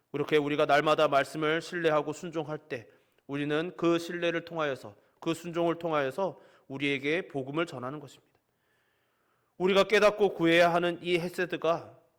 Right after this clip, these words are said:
바로 우리가 날마다 되새기며 우리 스스로에게 전해야 할 복음인 것이죠. 하나님께서 우리에게 헤세드, 이 선하심으로, 인자하심으로 우리를 지도하시고 이끄시고 또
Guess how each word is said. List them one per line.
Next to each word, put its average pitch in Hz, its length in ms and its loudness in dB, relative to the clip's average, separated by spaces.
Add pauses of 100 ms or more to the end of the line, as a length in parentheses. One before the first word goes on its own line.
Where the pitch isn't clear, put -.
(140)
바로 143 560 -4
우리가 147 260 0
날마다 151 420 4
되새기며 135 680 -6 (160)
우리 139 200 -4
스스로에게 156 600 -2
전해야 117 460 -8
할 127 220 -6
복음인 139 460 -12
것이죠. - 380 -20 (1800)
하나님께서 220 500 6
우리에게 185 460 4
헤세드, 185 680 0
이 170 160 -2
선하심으로, 180 880 -2
인자하심으로 165 960 0 (120)
우리를 156 680 2
지도하시고 160 720 2
이끄시고 151 840 -6 (460)
또 190 500 2